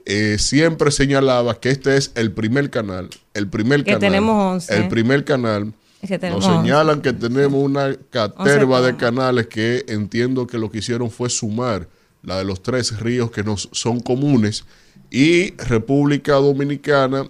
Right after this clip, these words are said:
Speaker 1: eh, señaló que, eh, deberán ellos ser los responsables de una tragedia que acontezca en la frontera. Yo no sé cómo interpretar esto,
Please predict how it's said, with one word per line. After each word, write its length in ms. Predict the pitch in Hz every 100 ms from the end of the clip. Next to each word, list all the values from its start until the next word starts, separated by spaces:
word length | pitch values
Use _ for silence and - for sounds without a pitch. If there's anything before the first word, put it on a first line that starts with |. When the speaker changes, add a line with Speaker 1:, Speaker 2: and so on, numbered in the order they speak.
| -
Speaker 1:
eh, 260 | - 107 107
señaló 680 | - 120 127 135 131 131 - - - -
que, 640 | - 110 113 113 120 123 - -
eh, 920 | 98 98 98 98 92 92 87 82 87 _ _
deberán 600 | 98 101 104 117 127 127
ellos 420 | 123 123 127 - _ _
ser 180 | 113
los 260 | 117 110 -
responsables 960 | 107 104 - 104 90 - 123 101 87 87 - _ _ _
de 120 | - 92
una 320 | 117 127 117
tragedia 720 | 104 98 110 110 110 107 101
que 480 | 95 101 104 110 -
acontezca 1000 | - 90 - 92 82 110 110 - 107 101 104 _ _ _
en 160 | 90 95
la 120 | 104
frontera. 680 | 101 98 98 90 165 135 92 - -
Yo 200 | 90 127
no 100 | 170
sé 200 | 170 170
cómo 240 | 170 156
interpretar 600 | 156 147 139 131 120 147
esto, 500 | 143 123 - - 120